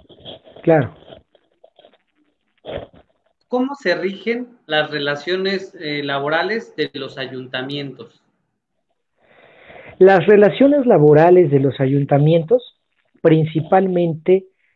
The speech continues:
Speaker 1: se rigen mediante, eh, en cue-, desde el punto de vista jurídico, desde lo que es la, la ley de los trabajadores al servicio del Estado y municipios,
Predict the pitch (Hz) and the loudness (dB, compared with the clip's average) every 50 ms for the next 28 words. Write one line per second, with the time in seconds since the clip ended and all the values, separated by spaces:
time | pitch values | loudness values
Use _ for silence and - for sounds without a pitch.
0 | _ _ _ - 156 147 139 143 165 175 175 - - - 185 185 190 202 196 _ | _ _ _ 0 2 2 4 4 2 2 2 0 -2 -4 -4 -4 -4 -6 -10 _
1 | _ _ _ _ _ _ - - 147 143 135 135 143 143 147 139 - - 147 139 | _ _ _ _ _ _ -4 0 2 2 4 4 4 4 2 0 -2 0 2 4
2 | 139 139 139 139 139 143 160 - - _ - 165 147 139 135 135 131 147 - - | 6 6 6 6 4 2 0 -2 -10 _ -8 -4 -2 0 0 2 0 0 -2 -2
3 | 175 147 139 143 139 135 135 - 151 190 160 143 139 131 139 135 - 175 175 180 | -2 0 2 2 2 0 0 2 2 2 2 2 2 2 2 2 0 0 2 2
4 | 170 160 165 180 151 - - 147 139 143 147 147 143 - - 165 170 - - - | 2 2 2 -2 -2 -2 -2 0 2 2 2 2 0 -2 -2 -4 -2 -2 -4 -6
5 | - - - _ _ _ - 135 151 156 151 139 131 127 135 147 147 143 139 143 | -6 -10 -12 _ _ _ -4 0 4 4 4 4 2 0 2 4 4 4 4 4
6 | 151 147 - - 160 165 175 170 170 - 180 170 170 175 180 180 - _ - 160 | 2 0 0 0 2 2 2 2 2 0 0 2 2 2 0 -2 -6 _ -4 0
7 | 139 147 143 143 151 165 170 175 175 180 185 185 _ _ _ _ _ _ _ _ | 2 2 4 4 4 6 6 6 6 4 2 -2 _ _ _ _ _ _ _ _
8 | _ _ _ - 139 139 143 139 135 135 135 139 127 - - 143 139 135 135 127 | _ _ _ -6 0 2 4 4 4 2 0 -2 -2 -4 -4 -2 0 0 0 0
9 | - - 139 135 147 156 156 160 160 160 - - _ _ - 143 135 135 127 - | -2 -2 0 4 4 4 6 4 2 0 -4 -16 _ _ -4 0 0 0 -2 -2
10 | - 139 131 135 135 151 156 156 - 156 143 143 135 135 127 - - 147 143 139 | -4 -4 -4 -2 0 -2 -2 0 0 0 2 2 0 -2 -4 -2 0 0 2 2
11 | 143 139 139 139 139 139 127 - - 214 214 - - 151 139 - | 2 2 0 0 -2 -2 -4 -4 -4 -4 -4 -4 -2 -4 -4 -4